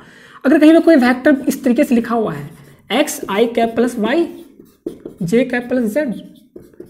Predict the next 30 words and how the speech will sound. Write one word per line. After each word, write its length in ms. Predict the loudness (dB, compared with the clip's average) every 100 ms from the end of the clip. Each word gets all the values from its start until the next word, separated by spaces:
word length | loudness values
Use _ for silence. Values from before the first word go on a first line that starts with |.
| -4
k 100 | -4
cap 280 | -4 -12 -18 -20 _ _ _ _ _ _ _ _ _
या 160 | -4 -2
कुछ 180 | 0 2
भी 80 | 2
ले 100 | 0
लो, 100 | -4 -10 -18 -20 _ -10
यहाँ 160 | -8 -6
एक्स 260 | -6 -6 -4
ही 40 |
ले 100 | -4
लेते 260 | -4 -8 -16
हैं, 80 | -20 -20 _ _ _ _
तो 60 | 4
modulus 440 | 6 8 6 6 6
of 180 | 6 4 0 -12 -12 -12 -20 -20 -20 _ 0
A 100 | 2 4
क्या 120 | 2
होगा 220 | 2 2
आपका? 240 | -4 -8 -14 -14 -14 -16 -18 -18 0
रूट 260 | 4 4 4
ओवर 280 | 4 4 2 -6 -18 -20 _ _ _ -2
एक्स 240 | -2 0 -2
स्क्वायर 340 | -2 -4 -4 -6 -14 -12 -6
प्लस 220 | -6 -6
वाई 220 | -4 -4 -4
स्क्वायर 280 | -8 -10 -10 -14 -20 -20 -4
प्लस 240 | -2 -2 -4 -16 -20 -20 _ -12
जेड 240 | -10 -10
स्क्वायर 320 | -14 -18 -20